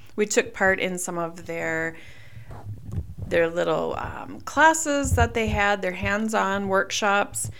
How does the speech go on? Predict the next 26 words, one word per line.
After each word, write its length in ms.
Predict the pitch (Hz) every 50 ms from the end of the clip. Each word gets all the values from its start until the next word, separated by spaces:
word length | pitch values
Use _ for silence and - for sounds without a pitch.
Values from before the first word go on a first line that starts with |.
| - - - -
They 140 | - 190 185
had 320 | 185 185 175 170 170 175
speakers 600 | - - - 294 294 294 294 311 285 277 262 262 -
come 280 | - - 247 240 240
in. 680 | 233 208 220 226 226 226 226 220 220 220 220 220 220 - - - - - - - - - - - - - - - - - - - - 185
They 120 | 202 190 175
had 520 | 180 185 190 175 170 165 165 165 160 165
things 240 | - 196 190 175 -
for 140 | - 196 190
sale. 600 | - - - - 302 285 277 277 269 262 262 254
They 160 | 226 220 202
showed 600 | 202 - - - 214 196 190 190 190 190 180 180 - - - - - - -
different 320 | 254 247 262 254 220 -
ways 460 | 185 196 196 202 202 202 202 196 202
of 160 | - - 180 175
generating 540 | - 180 180 180 180 180 175 170 165 165
income 520 | - - 247 262 262 254 262 254 240 240 233
from 240 | - - 208 190 185
home, 380 | 190 208 214 214 214 214 220 -
their 180 | 196 190 180 190
homesteads. 720 | 208 226 233 233 233 - - 233 226 220 220 208 - - - - - - - -
It 100 | - 226
was 220 | 233 240 233 -
just 520 | - 233 220 220 - - - - - - -
so 580 | - 233 226 220 220 220 226 226 233 233 226 - - - - - - - - - - - -
cool. 640 | - - 285 269 214 202 202 190 185 190 196